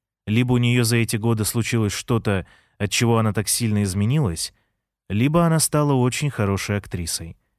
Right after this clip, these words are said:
Потому что я такую Юлю не знаю. Сдержанную, спокойную. Моя бывшая Юля почти неуправляемая. Та, которую вообще не интересует чужое мнение.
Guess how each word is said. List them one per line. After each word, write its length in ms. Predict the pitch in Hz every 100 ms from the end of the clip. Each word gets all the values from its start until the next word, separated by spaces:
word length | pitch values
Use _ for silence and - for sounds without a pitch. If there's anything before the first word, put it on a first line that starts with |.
| _ _ _ _ -
Потому 260 | - 147
что 160 | 143 143
я 100 | 139
такую 400 | 143 143 139 123
Юлю 260 | 131 151 123
не 140 | 120
знаю. 480 | 110 120 104 82 - _ _ _ _ -
Сдержанную, 720 | 101 90 85 127 104 104 98
спокойную. 800 | - - 90 - 123 110 98 85 - _ _ _ _ _ _ -
Моя 260 | 123 147
бывшая 420 | 135 156 - 131
Юля 360 | 110 123 165 101
почти 400 | 107 - - 135
неуправляемая. 920 | 123 110 127 127 127 92 82 80 - _ _ _ _ _ _
Та, 160 | 139 143
которую 360 | 117 120 113
вообще 360 | 104 113 - 139
не 100 | 113
интересует 720 | 101 107 98 - 135 117 -
чужое 400 | - 104 101 104
мнение. 500 | 101 107 92 80 76